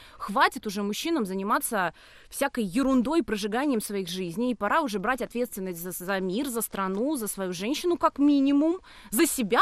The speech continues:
уж точно, и идти зарабатывать деньги, и тратить эти деньги на нас, на женщин, на красивых, на любимых,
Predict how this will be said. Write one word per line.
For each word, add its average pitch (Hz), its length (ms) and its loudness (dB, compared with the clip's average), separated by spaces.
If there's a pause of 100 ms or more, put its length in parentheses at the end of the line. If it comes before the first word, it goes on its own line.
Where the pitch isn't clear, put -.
уж - 180 0
точно, 196 640 0 (360)
и 220 460 0
идти 285 320 -2 (180)
зарабатывать 220 640 0
деньги, 196 360 0
и 277 40 2
тратить 254 360 0
эти 294 140 -8
деньги 262 300 2
на 214 140 0
нас, 202 260 2
на 247 120 -2
женщин, 247 360 -2
на 208 100 -4
красивых, 269 460 -6
на 233 60 0
любимых, 214 580 -2